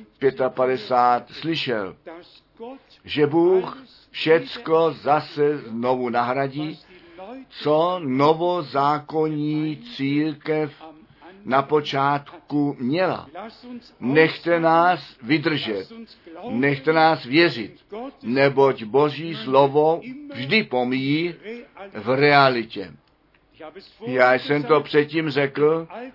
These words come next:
ve starém zákoně ty zaslíbení, v novém zákoně to naplnění. Ve starém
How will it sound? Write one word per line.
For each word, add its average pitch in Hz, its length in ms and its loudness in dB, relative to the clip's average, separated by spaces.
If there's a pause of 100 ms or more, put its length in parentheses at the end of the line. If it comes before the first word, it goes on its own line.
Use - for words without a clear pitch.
(280)
ve 135 200 0
starém 147 520 2
zákoně 147 840 0 (800)
ty 156 140 -2
zaslíbení, 117 840 -2 (380)
v 120 140 -8
novém 156 520 6
zákoně 143 960 0 (500)
to 143 120 2
naplnění. 117 720 0
Ve 123 160 -4
starém 160 640 0